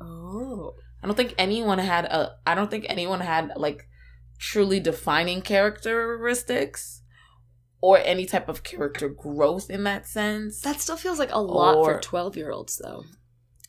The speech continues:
Speaker 2: It is, but it, uh, at least I, I feel it's a lot for me at my age, so I don't, I, I can't speak for other,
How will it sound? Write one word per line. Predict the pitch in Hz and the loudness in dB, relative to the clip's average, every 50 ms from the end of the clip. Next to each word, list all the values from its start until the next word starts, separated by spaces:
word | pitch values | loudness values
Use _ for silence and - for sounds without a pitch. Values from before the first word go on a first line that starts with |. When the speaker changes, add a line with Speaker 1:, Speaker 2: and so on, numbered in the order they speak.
| - | -4
Speaker 2:
It | 202 202 165 | -2 0 2
is, | 165 175 185 185 190 185 185 180 175 170 165 156 151 147 143 139 - - - - 165 | 2 4 4 4 4 4 4 4 2 2 2 2 2 0 0 -2 -6 -12 -10 -2 4
but | 170 170 160 - 160 | 4 6 6 6 6
it, | 165 | 4
uh, | 160 156 151 - - 147 139 - | 4 2 -2 -2 0 0 0 2
at | - 143 151 147 151 | 2 0 0 0 0
least | 160 156 - - - | -2 -4 -6 -6 -6
I, | 131 135 - - - | -4 -4 -2 0 0
I | 139 143 165 | 0 0 0
feel | - 190 175 156 - | -2 -2 -2 0 0
it's | - 190 - | -2 0 0
a | 233 | 2
lot | 214 190 185 196 202 214 - - | 2 2 2 2 2 2 0 -2
for | 208 185 | -4 -4
me | 170 165 170 180 175 165 | -4 -6 -8 -6 -6 -6
at | - - | -6 -4
my | 151 147 156 151 139 | -4 -4 -4 -4 -4
age, | 143 143 139 139 131 127 - | -4 -6 -6 -6 -8 -8 -8
so | - 147 | -8 -6
I | 147 151 | -6 -8
don't, | 151 151 - | -10 -10 -10
I, | - - - - _ - - - - - - _ - | -10 -12 -12 -14 _ -20 -20 -20 -20 -20 -4 _ 0
I | 160 | 0
can't | - - - 202 190 175 | 0 -2 -4 -4 -4 -4
speak | - - - 196 175 - | -6 -8 -8 -10 -10 -6
for | - 165 - | -6 -4 -2
other, | - 160 151 151 | -2 -2 -2 -4